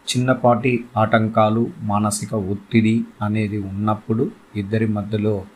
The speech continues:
వి-, వికర్షించేదానికి అవకాశం ఉండడం వల్ల కొంచెం జాగ్రత్తగా ఉండండి.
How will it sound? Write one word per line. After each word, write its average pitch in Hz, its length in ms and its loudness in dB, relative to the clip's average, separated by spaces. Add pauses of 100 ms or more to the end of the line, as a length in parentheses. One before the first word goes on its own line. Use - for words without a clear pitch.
(500)
వి-, 117 80 -4 (360)
వికర్షించేదానికి 113 1400 0
అవకాశం 101 720 -2
ఉండడం 98 420 -4
వల్ల 107 260 0 (380)
కొంచెం 135 440 -2
జాగ్రత్తగా 98 600 0
ఉండండి. 92 540 -6